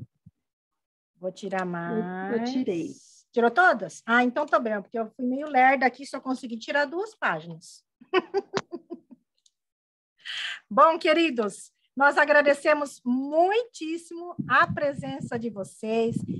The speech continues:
Speaker 1: Estamos aguardando a participação ativa de vocês nas tarefas e também, né, em todo esse trabalho que nós vamos realizar juntos, né, para a implantação dessas, desses critérios,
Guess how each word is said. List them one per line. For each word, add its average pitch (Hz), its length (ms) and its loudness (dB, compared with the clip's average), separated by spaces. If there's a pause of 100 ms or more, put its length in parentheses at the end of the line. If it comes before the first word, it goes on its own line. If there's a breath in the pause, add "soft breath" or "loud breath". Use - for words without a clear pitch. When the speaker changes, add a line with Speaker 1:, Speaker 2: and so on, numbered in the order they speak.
Speaker 1:
Estamos 339 540 2
aguardando 269 680 2
a 240 80 2
participação 262 880 -2
ativa 330 720 0
de 269 140 -8
vocês 226 560 -6 (280)
nas 277 440 2
tarefas 262 640 0 (160)
e 370 100 -4 (120)
também, 285 680 -4 (380)
né, 294 340 0 (200)
em 302 200 -16 (100)
todo 403 440 0
esse 392 200 -6
trabalho 330 480 0
que 330 120 -16
nós 294 260 -6
vamos 294 320 -12
realizar 277 600 -2
juntos, 320 840 -2 (240)
né, 285 240 -2 (120)
para 381 400 4
a - 20 -4
implantação 339 920 -2 (340)
dessas, 302 1120 0
desses 254 340 -12
critérios, 262 840 2